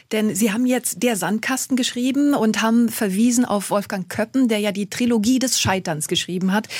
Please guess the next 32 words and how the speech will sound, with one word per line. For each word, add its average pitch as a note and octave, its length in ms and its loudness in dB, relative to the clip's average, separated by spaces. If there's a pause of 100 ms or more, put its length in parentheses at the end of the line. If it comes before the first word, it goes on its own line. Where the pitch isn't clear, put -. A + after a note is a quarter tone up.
(240)
äh, F#3+ 180 0
der G3 140 0
große G3+ 280 -2
Nachkriegsautor F#3+ 960 -2
in F3+ 100 -4
den F3 140 -6
fünfziger A3+ 480 -2
Jahren, F3+ 380 0
damit F#3+ 320 0
berühmt G3 300 0
geworden. G#3 440 0 (480)
Ähm, G3 320 2 (100)
Sie A3 200 0
lassen, C4 360 0
glaub G#3+ 260 0
ich, A3 160 -4
nicht G#3 260 -2
nach E3+ 320 -2
und A#3+ 580 0
wollen G#3+ 460 2
jetzt G3+ 220 -2
seine G#3+ 300 0
Trilogie A3+ 600 2
des G#3+ 180 0
Scheiterns A3 460 0
im G3+ 120 0
Grunde A3 340 4
in A#3 260 2
die A3+ 140 0
heutige F#3 400 -2
Zeit D3+ 260 -8
versetzen. D#3 540 -6